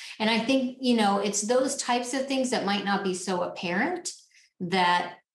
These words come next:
really are, are all about integrity, really.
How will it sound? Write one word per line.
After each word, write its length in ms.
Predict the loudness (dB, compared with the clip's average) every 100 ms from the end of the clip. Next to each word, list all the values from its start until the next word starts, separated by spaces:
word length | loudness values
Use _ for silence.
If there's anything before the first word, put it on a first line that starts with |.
| _
really 300 | 0 2 2
are, 360 | 2 2 0 0 2
are 240 | 2 2
all 240 | 0 -2 -2
about 200 | -4 -4
integrity, 720 | -8 -8 -8 -12 -14 -18 _ _
really. 420 | -2 0 -2 -6